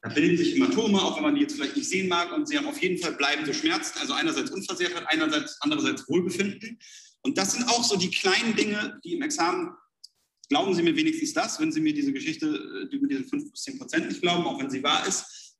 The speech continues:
das sind so die Kleinigkeiten, die im Examen einen großen Unterschied machen. Im einen Fall ist es halt einfach die Behauptung, dass der Tatbestand erfüllt ist, aber keine Subsumption. Und im anderen Fall ist es eine etwas belastbare Subsumption, die eben sagt, ja, das passiert halt normalerweise beim Schlag ins Gesicht.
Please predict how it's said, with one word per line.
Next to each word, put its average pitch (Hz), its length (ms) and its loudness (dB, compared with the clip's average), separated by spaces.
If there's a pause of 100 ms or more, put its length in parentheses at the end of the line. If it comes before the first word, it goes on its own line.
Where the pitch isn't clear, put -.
das - 160 0
sind 208 140 0
so 190 80 4
die 175 140 0
Kleinigkeiten, 175 540 -2
die 156 60 4
im 156 80 2
Examen 156 260 2
einen 160 60 2
großen 151 180 -2
Unterschied - 340 -4
machen. - 280 -8 (140)
Im - 120 0
einen 190 220 0
Fall 190 160 -2
ist 170 120 -2
es 175 100 -6
halt 175 100 -4
einfach 165 480 -2
die 147 60 -2
Behauptung, 285 520 0
dass 170 140 -2
der 151 120 2
Tatbestand 147 480 0
erfüllt 151 300 2
ist, - 400 -2 (260)
aber 143 240 0
keine 165 280 0
Subsumption. 156 720 0 (240)
Und 143 100 0
im 147 120 0
anderen 196 200 0
Fall 180 160 0
ist 170 120 -2
es 165 80 -4
eine 175 100 2
etwas - 240 -6
belastbare 165 760 -2
Subsumption, 156 560 -4
die 156 100 -4
eben 151 100 -2
sagt, 151 120 2
ja, 147 80 2
das 147 200 -2
passiert 185 360 0
halt 156 140 -2
normalerweise 131 640 0
beim 113 140 -2
Schlag 117 320 -4
ins 110 160 -6
Gesicht. 110 200 -6